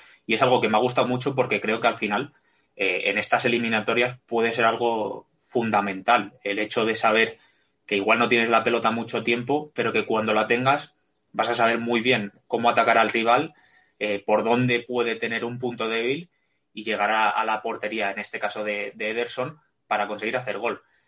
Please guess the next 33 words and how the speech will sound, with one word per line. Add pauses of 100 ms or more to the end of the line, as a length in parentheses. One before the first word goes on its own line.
(460)
Dando
una
posibilidad,
eh, (720)
hombre,
al
final
también
es
un
poco
lo
que
dices.
El
Manchester
City
sobre
el
papel
es
muy
superior, (500)
pero
diría
que, (120)
que
Ross
es
un
muy
buen
entrenador